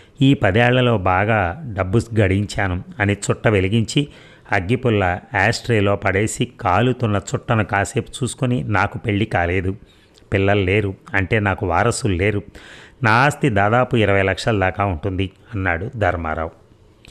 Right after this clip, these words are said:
"మ్మ్," అన్నాడు యుగంధర్. రాజు అవతల బల్ల వెనక కూర్చుని షార్ట్ హ్యాండ్లో ధర్మారావు చెప్తున్న విషయాలు రాసుకుంటున్నాడు. "మా నాన్నగారు లాయర్, విజయవాడలో ప్రాక్టీస్ చేస్తూ ఉండేవారు. ఆయనకి నేను ఒక్కడే కొడుకుని.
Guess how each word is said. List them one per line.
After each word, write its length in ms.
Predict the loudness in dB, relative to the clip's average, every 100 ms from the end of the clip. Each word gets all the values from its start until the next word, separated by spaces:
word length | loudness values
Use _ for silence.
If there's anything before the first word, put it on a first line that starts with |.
| -20 -20 -20 -20 -20 _ -4
"మ్మ్," 460 | 0 0 -2 -4 -10 _ -4
అన్నాడు 320 | -2 2 2 2
యుగంధర్. 420 | 0 -2 -2 -4 -8 -4
రాజు 360 | 0 2 2 2
అవతల 340 | 0 0 0
బల్ల 280 | 2 2 2
వెనక 260 | 2 0 0
కూర్చుని 420 | 0 0 0 0
షార్ట్ 320 | 2 0 0
హ్యాండ్లో 380 | -2 0 0 0
ధర్మారావు 540 | 0 0 2 2 2
చెప్తున్న 420 | 0 -8 -6 -2
విషయాలు 460 | -2 0 0 0 0
రాసుకుంటున్నాడు. 680 | -2 -4 -6 -6 -2 0 -2 -8 _ _ _ -20 -20 -20 -20 -10 -2
"మా 120 | 0
నాన్నగారు 540 | 2 2 2 2 2
లాయర్, 360 | 2 2 0 -2 -6 -16 -6
విజయవాడలో 560 | -2 2 2 4 2 2
ప్రాక్టీస్ 560 | 0 0 0 -4 -2
చేస్తూ 260 | -6 -2 -2
ఉండేవారు. 500 | 0 2 2 0 -4 -6 -2
ఆయనకి 260 | 0 0
నేను 180 | -2 -4
ఒక్కడే 360 | -6 -4 -2 -2
కొడుకుని. 480 | -2 -4 -2 -4